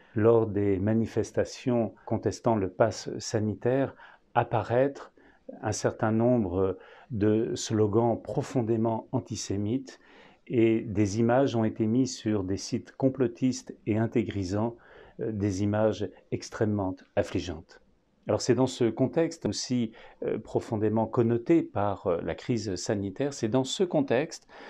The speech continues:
que nous avons, avec, euh, ferveur, à présenter nos vœux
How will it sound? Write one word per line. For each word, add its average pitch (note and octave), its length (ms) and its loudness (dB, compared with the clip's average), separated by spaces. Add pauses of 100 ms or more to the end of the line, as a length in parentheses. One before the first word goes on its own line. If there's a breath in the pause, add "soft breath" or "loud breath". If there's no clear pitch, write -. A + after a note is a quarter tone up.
(240 loud breath)
que B2 300 2 (200 loud breath)
nous B2+ 260 4
avons, C3+ 440 4 (220 loud breath)
avec, A2+ 520 2
euh, G2 140 2 (160 loud breath)
ferveur, A#2 1000 0
à G2 120 -4
présenter A#2 680 2
nos A2 240 2
vœux G#2 400 -2